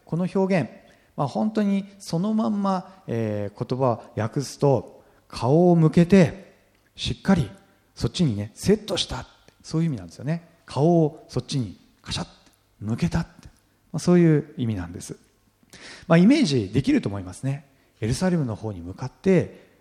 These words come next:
えー、そしてその先に向かって、イエス様が顔を向けたって、まあ、そういうふうに言っているんですよ。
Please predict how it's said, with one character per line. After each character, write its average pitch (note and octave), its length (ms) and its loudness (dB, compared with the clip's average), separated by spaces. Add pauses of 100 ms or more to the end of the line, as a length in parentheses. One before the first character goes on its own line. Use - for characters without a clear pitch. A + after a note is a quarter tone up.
え F2 320 -8
ー、 - 20 -14
そ - 120 -8
し - 80 -16
て A#2+ 80 -6
そ - 160 -4
の B2+ 80 0
先 D3 240 -6
に D#3 80 -2
向 C#3 120 -4
か C3+ 120 -6
っ - 20 -6
て、 - 760 -2
イ - 20 -2
エ A2 40 -2
ス - 100 -8
様 G2 100 -6
が E2+ 80 -10
顔 D#3 380 -2
を - 20 -2
向 F#2+ 220 -8
け - 120 -8
た F3+ 180 -4
っ E3+ 40 -8 (220)
て、 - 80 -20 (340)
ま A#2+ 60 -12
あ、 - 20 -8
そ D3+ 140 -8
う - 20 -4
い D3 40 -4
う - 20 -8
ふ B2 80 -10
う C3+ 80 -2
に F2 160 -14 (260)
言 G2+ 80 -10
っ - 20 -16
て - 120 -14
い F2+ 40 -8
る E2+ 60 -12
ん E2 40 -14
で D#2 60 -18
す - 80 -20
よ。 - 80 -16